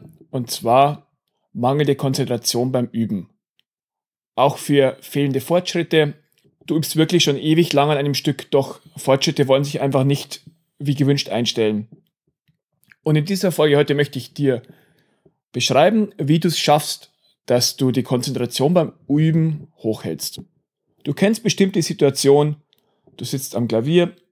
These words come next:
und beginnst zu üben, spielst ein paar Töne und sofort schwirren die Gedanken herum. "Was esse ich heute zu Abend?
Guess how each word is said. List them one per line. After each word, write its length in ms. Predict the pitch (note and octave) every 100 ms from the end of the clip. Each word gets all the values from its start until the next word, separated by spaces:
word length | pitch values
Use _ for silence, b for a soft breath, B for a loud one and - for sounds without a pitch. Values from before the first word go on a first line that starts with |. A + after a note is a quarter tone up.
| _ _ _ _ _
und 460 | - C#3 C3+ - -
beginnst 360 | B2 C3 A#2+
zu 80 | -
üben, 480 | - G#3 G3 F#3+ F3+
spielst 340 | - - D3 D#3+
ein 60 |
paar 160 | C3+ C3
Töne 360 | C#3+ C#3 C3+ - _ _
und 80 | B2+
sofort 420 | B2 A#2 D3 D#3+
schwirren 340 | - - D3 C#3
die 100 | C#3
Gedanken 440 | C3+ A2 A#2+ B2
herum. 380 | B2 A2 G2 G2+ _ _ _ _ _ _ _ _ _ _
"Was 240 | C3+ C#3+
esse 220 | D3+ D3
ich 100 | C#3+
heute 160 | C3 B2+
zu 160 | - -
Abend? 560 | D3+ D#3+ D#3 D3+ -